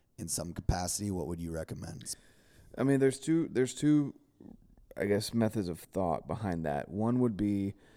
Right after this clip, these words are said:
Speaker 2: um, put in the sacrifice by saving up and getting the best so that you buy, buy once, cry once kinda deal.
Speaker 1: Mm-hmm.
Speaker 2: Um, I like that school of thought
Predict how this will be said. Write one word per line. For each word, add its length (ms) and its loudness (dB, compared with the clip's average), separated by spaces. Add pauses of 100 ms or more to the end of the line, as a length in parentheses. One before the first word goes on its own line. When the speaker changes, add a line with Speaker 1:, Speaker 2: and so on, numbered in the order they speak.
(280)
Speaker 2:
um, 440 -2
put 140 2
in 120 4
the 80 0
sacrifice 600 0
by 360 -2
saving 420 -2
up 140 -8 (460)
and 140 -6
getting 240 0
the 80 0
best 340 -4
so 120 -2
that 120 -2
you 100 -4
buy, 440 -2 (220)
buy 200 4
once, 280 0
cry 220 0
once 320 -6
kinda 260 -4
deal. 160 -6
Speaker 1:
Mm-hmm. 300 -2 (440)
Speaker 2:
Um, 280 0
I 520 6 (140)
like 400 0
that 200 0
school 280 -2
of 80 -10
thought 300 -2